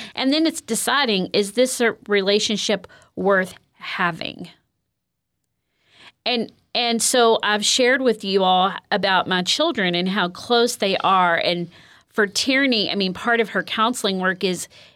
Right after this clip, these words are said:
is because of the lack of relationship that she can have with her brother, because of their drug use together and just their de-, the way that they become together. It's really strange because they do function like twins. And so for her,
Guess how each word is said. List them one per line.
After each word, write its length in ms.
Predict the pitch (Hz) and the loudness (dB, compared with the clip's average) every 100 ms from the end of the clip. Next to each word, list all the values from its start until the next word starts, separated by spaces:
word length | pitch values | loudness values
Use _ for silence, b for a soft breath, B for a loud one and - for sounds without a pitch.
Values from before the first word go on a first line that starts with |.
| - | -6
is 200 | 208 214 | -4 -4
because 680 | 196 - 277 302 214 185 - | -6 -2 2 4 2 0 -4
of 220 | - 180 | -4 -2
the 100 | 180 | -2
lack 280 | 190 196 202 | 0 0 -2
of 100 | 175 | -4
relationship 720 | 170 180 214 - 190 196 180 | -2 0 -2 -2 -4 -4 -4
that 140 | - | -4
she 140 | - 185 | -4 -4
can 160 | 202 | -4
have 200 | 190 175 | -4 -4
with 120 | 175 | -4
her 100 | 180 | -6
brother, 500 | 165 180 180 165 160 - B B B B - | -4 -2 0 0 -4 -12 B B B B -6
because 560 | 190 - 233 214 208 | -6 -4 0 0 0
of 80 | 196 | 0
their 180 | 190 180 | 0 0
drug 380 | 185 185 180 185 | 0 0 0 -4
use 180 | 180 | -6
together 640 | - 180 180 170 165 - - - | -6 -4 0 0 0 -2 -4 -4
and 320 | 185 180 175 165 | -2 -2 -2 -4
just 300 | 185 185 - - | -4 -6 -10 -6
their 120 | 180 | -4
de-, 140 | 175 180 _ - | -4 -8 _ -6
the 120 | 180 | -2
way 180 | 196 196 | 0 0
that 160 | 190 | 0
they 140 | 190 175 | -2 -4
become 340 | 175 - 175 | -4 -4 -2
together. 320 | 170 165 165 | -2 -2 -2
It's 160 | 165 - | -2 -4
really 180 | 180 175 | -2 -2
strange 380 | 175 170 160 - B B | -2 -2 -2 -6 B B
because 260 | - 190 202 | -6 -2 0
they 120 | 185 | 0
do 160 | 180 202 | 0 -2
function 440 | 208 185 180 180 | 0 0 0 0
like 200 | 165 170 | 0 -2
twins. 440 | - 233 208 180 175 | -2 -2 0 -2 -2
And 120 | 185 | -4
so 220 | 196 180 B B B | -2 -4 B B B
for 240 | _ 214 220 | _ 0 0
her, 640 | 185 - 302 262 202 190 | -2 0 2 4 2 0